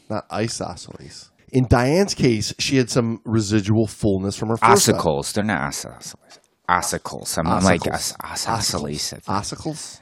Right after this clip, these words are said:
Speaker 2: Ossicles.
Speaker 1: Yeah, so the, the collection of those bones, the ear ossicles.
Speaker 2: Are ossicles, yes.
Speaker 1: Ossicles.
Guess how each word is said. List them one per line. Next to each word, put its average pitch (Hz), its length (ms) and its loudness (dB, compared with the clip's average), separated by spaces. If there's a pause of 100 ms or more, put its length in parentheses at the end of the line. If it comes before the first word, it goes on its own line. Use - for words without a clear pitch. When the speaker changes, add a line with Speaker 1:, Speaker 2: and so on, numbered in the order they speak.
(180)
Speaker 2:
Ossicles. - 580 -2 (1000)
Speaker 1:
Yeah, 101 180 -2
so 101 480 2 (240)
the, 98 480 0 (1000)
the - 100 -10
collection 117 520 -2
of 95 140 0
those 98 220 2
bones, 98 440 2
the 92 180 -2
ear 101 380 2
ossicles. - 760 -4 (220)
Speaker 2:
Are 76 180 -8
ossicles, 71 540 -8
yes. 67 340 -10
Speaker 1:
Ossicles. - 640 -14